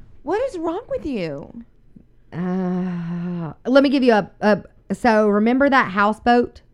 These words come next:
Speaker 1: Yeah.
Speaker 2: The daughter of the owner of the houseboat that was there that weekend, she is interviewed too.
Speaker 1: Okay.
Speaker 2: And she's like, "What about the other guy?" They're like, "What?"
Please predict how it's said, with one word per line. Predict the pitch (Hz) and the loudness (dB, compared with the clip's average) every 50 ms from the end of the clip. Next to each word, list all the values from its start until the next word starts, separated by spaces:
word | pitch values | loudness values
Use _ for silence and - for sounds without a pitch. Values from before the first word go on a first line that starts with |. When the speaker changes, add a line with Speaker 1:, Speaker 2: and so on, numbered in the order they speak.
| _ _ 240 | _ _ -2
Speaker 1:
Yeah. | 247 254 214 196 208 262 330 330 - - _ _ _ _ _ _ _ _ _ _ _ _ _ _ _ _ _ | 0 0 2 2 0 -2 -4 -6 -10 -18 _ _ _ _ _ _ _ _ _ _ _ _ _ _ _ _ _
Speaker 2:
The | - 220 | -4 -4
daughter | 185 - 220 220 240 254 262 254 | 0 2 4 4 6 6 4 4
of | 247 226 190 | 4 2 0
the | 208 - | 0 0
owner | 156 202 202 196 | 0 0 0 0
of | 196 180 | 0 -2
the | 185 | -2
houseboat | 175 175 175 - 180 - | -4 -4 -4 -4 -4 -4
that | 139 | -4
was | 131 165 | -6 -4
there | - 190 170 | -4 -4 -2
that | 165 147 120 | -2 -2 -2
weekend, | 170 170 - - 180 156 156 160 165 | -4 -4 -4 -4 -6 -6 -4 -6 -8
she | - - - 226 240 277 277 277 | -10 -12 -8 -4 -2 0 0 0
is | 262 214 | 0 0
interviewed | 226 202 196 190 165 170 160 160 156 151 - | -2 -2 -2 -2 -2 0 0 0 -2 -4 -8
too. | - - 143 95 50 50 - - 165 - - _ _ _ _ | -6 -6 -4 -4 -6 -10 -12 -14 -16 -16 -18 _ _ _ _
Speaker 1:
Okay. | 214 214 - 202 180 175 185 226 247 254 _ _ _ _ _ _ _ _ _ _ _ _ _ _ - | -6 -4 -2 -4 -4 -4 -6 -8 -10 -14 _ _ _ _ _ _ _ _ _ _ _ _ _ _ -12
Speaker 2:
And | 180 175 | -12 -10
she's | - 208 202 202 | -8 -10 -10 -8
like, | 180 170 170 170 - _ _ - _ _ _ _ _ _ _ _ _ _ _ _ _ _ _ _ _ 165 - - - - | -8 -8 -8 -10 -14 _ _ -20 _ _ _ _ _ _ _ _ _ _ _ _ _ _ _ _ _ -16 -16 -16 -18 -10
"What | - 180 190 | -6 -6 -4
about | 208 214 220 | -4 -4 -4
the | 202 185 | -6 -6
other | - 240 | -6 -8
guy?" | 175 139 - - - - _ _ _ _ _ _ _ _ _ _ _ _ _ _ | -8 -10 -12 -14 -18 -20 _ _ _ _ _ _ _ _ _ _ _ _ _ _
They're | - 196 185 | -4 -2 0
like, | 180 170 160 - - | 0 -2 -4 -6 -8
"What?" | 156 165 180 233 277 - | -8 -6 -6 -6 -8 -10